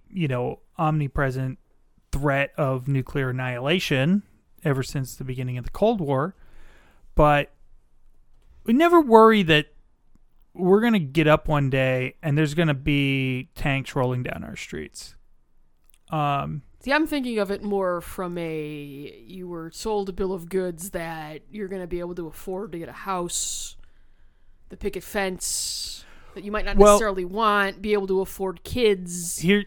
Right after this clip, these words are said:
Speaker 1: here's
Speaker 2: And there's a lot of people who can't afford to do
Speaker 1: here's
Speaker 2: that.
Speaker 1: how, here's how what I'm talking about ties into what you're talking about. I think because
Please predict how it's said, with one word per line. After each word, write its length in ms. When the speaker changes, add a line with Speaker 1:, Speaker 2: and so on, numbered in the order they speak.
Speaker 1:
here's 380
Speaker 2:
And 120
there's 160
a 60
lot 200
of 80
people 260
who 160
can't 340
afford 400
to 60
do 200
Speaker 1:
here's 300
Speaker 2:
that. 60
Speaker 1:
how, 280
here's 240
how 200
what 260
I'm 180
talking 360
about 240
ties 240
into 240
what 160
you're 200
talking 360
about. 300
I 180
think 300
because 720